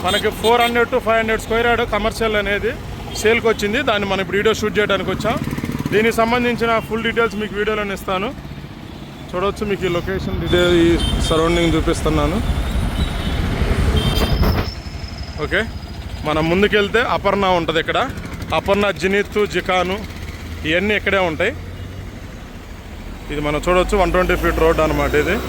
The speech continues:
వన్ ట్వంటీ to వన్ ఫిఫ్టీ ఫీట్ రోడ్ ఉంటది. ఇది డబల్ రోడ్డు. మీరు ఇక్కడ చూసుకున్నట్టయితే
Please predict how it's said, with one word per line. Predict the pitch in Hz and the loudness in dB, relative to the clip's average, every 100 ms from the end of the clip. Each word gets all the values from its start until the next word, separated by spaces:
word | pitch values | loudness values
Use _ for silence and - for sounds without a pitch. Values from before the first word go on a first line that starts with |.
| - - - - - - - - - - - - - - | -6 -4 -4 -2 -4 -4 -6 -6 -6 -6 -6 -6 -4 -4
వన్ | 139 143 | -4 -4
ట్వంటీ | 170 165 | -4 -2
to | 180 | 0
వన్ | 196 170 | 2 2
ఫిఫ్టీ | 160 156 180 | -2 -2 -2
ఫీట్ | 170 165 | -2 2
రోడ్ | 170 160 | 2 2
ఉంటది. | 156 147 170 240 - - - - - - - - - - - - - - - - - - - - - - - - - - - - - - - - | 0 0 0 -2 -4 -4 -4 -2 -2 -2 0 0 0 0 -2 -2 -4 -4 -6 -4 -4 -4 -4 -6 -6 -6 -6 -6 -6 -4 -4 -4 -2 -2 -2 0
ఇది | 135 156 | 2 2
డబల్ | 147 160 165 | 2 2 4
రోడ్డు. | 160 147 185 285 - - - - - - - 143 | 4 4 0 -2 -4 -8 -8 -10 -10 -10 -8 -2
మీరు | 151 156 | 2 2
ఇక్కడ | 151 180 | 2 0
చూసుకున్నట్టయితే | 202 - 190 185 190 185 233 | 0 -2 0 0 0 0 -2